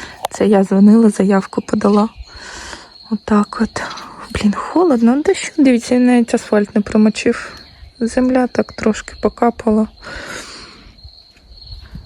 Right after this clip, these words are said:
Ніякий дощ, зато вітер був капець який. Он, дивіться, класно. Так. Бррр, холодно. О,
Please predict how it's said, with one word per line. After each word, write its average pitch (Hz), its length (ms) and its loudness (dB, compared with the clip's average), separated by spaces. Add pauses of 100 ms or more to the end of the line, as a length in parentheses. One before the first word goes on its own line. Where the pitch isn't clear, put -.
(140)
Ніякий 214 640 4
дощ, - 340 -4 (100)
зато 226 420 0
вітер 262 380 0
був 247 240 0
капець - 600 -4
який. 214 380 -4 (240)
Он, 208 160 4
дивіться, 220 360 -2
класно. 226 540 -4 (2000)
Так. - 580 -2 (1500)
Бррр, - 400 0
холодно. 202 480 2
О, - 60 0